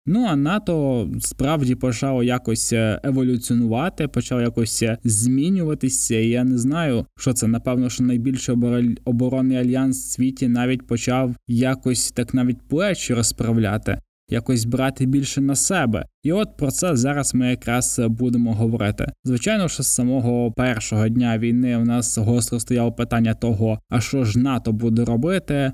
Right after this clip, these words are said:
Ми якось маємо бути в цьому альянсі, чи не маємо бути, чи якась, може, допомога від цієї країни? Як це має відбуватися? Тому що от нато було створено для того, аби протистояти от цьому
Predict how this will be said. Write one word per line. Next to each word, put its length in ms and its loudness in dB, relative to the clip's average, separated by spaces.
Ми 260 2
якось 500 0
маємо 340 2
бути 300 0
в 40 -2
цьому 280 0
альянсі, 800 0
чи 180 -4
не 100 2
маємо 440 0
бути, 540 0
чи 720 0
якась, 420 -2
може, 320 2
допомога 680 0
від 160 0
цієї 400 0
країни? 920 0
Як 400 0
це 100 2
має 280 2
відбуватися? 800 0
Тому 220 2
що 160 -4
от 220 -2
нато 320 0
було 300 0
створено 440 0
для 160 0
того, 200 0
аби 220 0
протистояти 840 -2
от 160 0
цьому 600 0